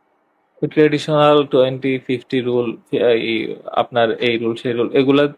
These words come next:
আপনাকে just average পার্সনের মধ্যে, আহ, little bit better than other তো করতে পারবে। যখন আপনি এক্সেপশনাল কিছু করতে চান,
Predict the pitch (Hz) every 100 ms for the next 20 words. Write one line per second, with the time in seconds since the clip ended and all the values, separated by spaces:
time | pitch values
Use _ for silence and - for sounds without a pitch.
0 | - - - 135 135 113 117 - - -
1 | 135 131 135 143 - 135 - 135 131 131
2 | 123 135 143 170 160 - 117 113 110 113
3 | 127 131 135 143 - _ 117 113 120 113
4 | 117 101 101 113 143 _ - - 123 -
5 | 117 98 107 147 _ _ _ _ _ _
6 | - 131 139 139 143 127 127 139 135 -
7 | 143 139 131 135 120 123 131 113 110 135